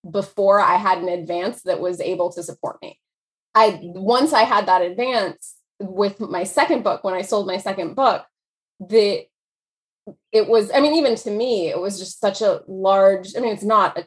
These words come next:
ton of money, but it was for books, <laughs> like, a lot of money. Like, I, and I did, I'd never thought that was a possibility for me to just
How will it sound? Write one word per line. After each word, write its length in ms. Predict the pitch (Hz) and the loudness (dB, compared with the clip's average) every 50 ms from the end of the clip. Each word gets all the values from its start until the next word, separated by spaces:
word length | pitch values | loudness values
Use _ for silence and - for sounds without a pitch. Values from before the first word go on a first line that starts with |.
| _ _ - | _ _ -4
ton 140 | 247 208 | -2 -2
of 80 | 196 175 | -2 -2
money, 260 | 165 156 160 165 165 | -2 -4 -4 -4 -4
but 160 | 185 196 - | -2 -2 -2
it 80 | - 127 | -2 -2
was 180 | - 208 - _ - | -2 -4 -6 _ -4
for 160 | - - - | -2 -2 0
books, 480 | 185 190 226 - - - - - - - _ _ - - | 4 4 4 4 4 0 -6 -12 -20 -20 _ _ -20 -18
<laughs> 200 | - 240 - - | -16 -2 2 2
like, 160 | 294 285 294 | 2 2 2
a 80 | - - 294 311 339 | 0 4 6 6 6
lot 80 | 330 339 | 6 4
of 60 | 302 | 4
money. 480 | 339 359 359 320 269 226 190 185 180 - | 4 4 4 4 2 2 0 -2 -2 0
Like, 280 | 196 214 220 220 - | 0 2 2 2 0
I, 160 | - - 214 220 | 0 0 0 0
and 280 | 202 - - 233 233 | 0 0 -2 0 2
I 280 | 208 226 233 233 196 - _ _ | 2 4 2 2 0 -6 _ _
did, 200 | - 247 247 - | -2 0 0 2
I'd 220 | - 208 214 202 220 | 2 2 0 0 0
never 440 | 233 233 233 240 240 233 233 - - | -2 -2 0 0 0 -2 -2 -4 -2
thought 220 | 233 202 196 196 - | -2 -2 0 -2 -2
that 120 | 214 - | -4 -4
was 120 | 202 208 208 | -4 -4 -6
a 40 | 196 | -8
possibility 800 | _ - 165 - - - 175 160 180 185 202 226 262 285 285 - | _ -8 -8 -8 -8 -8 -6 -4 -2 -2 -2 -4 -4 -6 -6 -4
for 120 | 285 277 | -4 -4
me 340 | 285 277 294 294 311 339 339 _ _ _ - | -2 -2 -2 -2 -4 -6 -8 _ _ _ -10
to 120 | - - 208 | -6 -6 -6
just 400 | 170 175 196 - - - _ | -4 -4 -6 -6 -8 -10 _